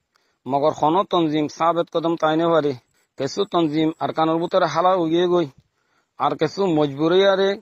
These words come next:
বাৰ মিকা নিলিগিয়ে গৈ। খন বৰ্মা লিয়াৰে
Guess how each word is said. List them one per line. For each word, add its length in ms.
বাৰ 340
মিকা 240
নিলিগিয়ে 440
গৈ। 200
খন 160
বৰ্মা 320
লিয়াৰে 380